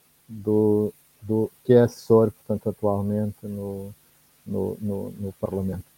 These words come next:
portanto, do, no nosso grupo, eh, parlamentar.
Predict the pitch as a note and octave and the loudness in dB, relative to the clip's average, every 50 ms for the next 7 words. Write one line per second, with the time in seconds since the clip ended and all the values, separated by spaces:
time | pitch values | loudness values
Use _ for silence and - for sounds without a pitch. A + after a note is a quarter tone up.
0 | _ - F#2 F#2 - _ G2 G2 F#2+ F#2 - G#2 G2+ G2+ G2 G2 G2 G2 F#2+ _ | _ -14 -14 -14 -14 _ -12 -10 -10 -10 -8 -6 -6 -4 -4 -4 -4 -6 -8 _
1 | _ G#2 G2+ G2+ G2 F#2+ - _ - G#2 G2 G2 G2 G2+ - - G2+ G2 F#2+ G2 | _ -8 -6 -6 -6 -6 -8 _ -14 -12 -12 -12 -12 -14 -10 -6 -4 -4 -4 -4
2 | F#2+ - _ _ - A2 G2 G2 G#2 G#2 G#2 G2+ G2+ - - F2 F2+ - | -6 -8 _ _ 0 0 2 2 2 2 2 0 0 -2 -2 -4 -4 -4